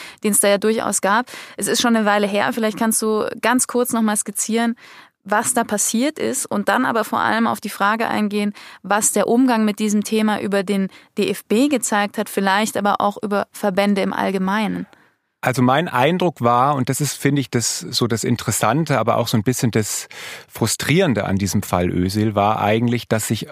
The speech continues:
Speaker 2: auf so ganz vielen Ebenen genau dieses Auseinanderdriften, was ich gerade angesprochen habe,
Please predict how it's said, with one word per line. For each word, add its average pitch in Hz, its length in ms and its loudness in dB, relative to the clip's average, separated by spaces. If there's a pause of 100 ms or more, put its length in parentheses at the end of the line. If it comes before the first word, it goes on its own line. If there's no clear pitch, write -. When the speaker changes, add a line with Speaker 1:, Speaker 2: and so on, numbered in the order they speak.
(100)
Speaker 2:
auf - 240 -2
so 123 80 0
ganz 160 320 2
vielen 151 380 2
Ebenen 127 720 2
genau 123 240 2
dieses 127 300 0
Auseinanderdriften, 117 1200 0 (320)
was 110 140 0
ich 110 100 -6
gerade 107 220 2
angesprochen 113 540 0
habe, 113 180 0